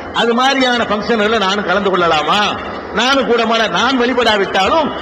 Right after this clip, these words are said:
கூடமான சேர்ந்துக்கலாமான்னு கேட்கிறாரு. இதுக்கு திருமறை குர்ஆன்ல தெளிவான பதில் இருக்கிறது. உன்னுடைய பெற்றோர்கள், "ஒயின் ஜாஹதாக்க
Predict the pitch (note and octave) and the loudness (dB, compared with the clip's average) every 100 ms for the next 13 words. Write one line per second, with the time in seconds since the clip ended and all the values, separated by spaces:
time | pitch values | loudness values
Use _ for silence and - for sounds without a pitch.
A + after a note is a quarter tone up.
0 | - C4+ B3+ A#3+ B3+ - A#3+ A#3 G3+ F#3+ | 0 0 2 0 0 2 0 0 0 2
1 | G3 A#3 F#3+ F#3 - D#3 - - - - | 0 0 0 -2 0 -2 -4 -6 -8 -10
2 | - - - B3+ A3+ A#3 D4+ E4+ D4 C#4 | -12 -10 -2 0 0 -2 -2 0 0 0
3 | A3 A3 G3+ F#3 F3+ G#3+ A3 F#3+ - G3+ | 2 2 2 0 2 2 2 0 -2 -2
4 | A3+ G#3 G3 A3+ F3+ G#3+ F#3 E3+ E3 C3 | 0 2 2 0 0 0 0 2 0 0
5 | - - - - - - A3+ C#4+ B3+ G#3 | -4 -10 -12 -14 -12 -2 0 0 2 0
6 | F#3 G3+ B3 A#3 D#3 A#2+ A#2+ A#2+ E3+ G#3 | 0 -2 0 2 2 -2 -2 -2 0 0
7 | F#3+ D#3+ A3 G#3 F#3+ F#3 F3+ F3+ | 0 0 2 2 2 2 0 2